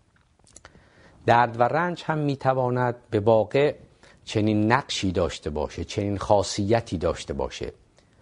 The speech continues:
یعنی خاصیت سازندگی داشته باشه، خاصیت کمال بخشی داشته باشه، از انسان چیز دیگری بسازه. درد و رنج به واقع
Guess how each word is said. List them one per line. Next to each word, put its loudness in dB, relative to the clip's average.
یعنی 0
خاصیت 2
سازندگی 0
داشته -2
باشه، -6
خاصیت 0
کمال 0
بخشی 0
داشته -2
باشه، -8
از -2
انسان -2
چیز 0
دیگری 2
بسازه. -6
درد 2
و 4
رنج -2
به 2
واقع 2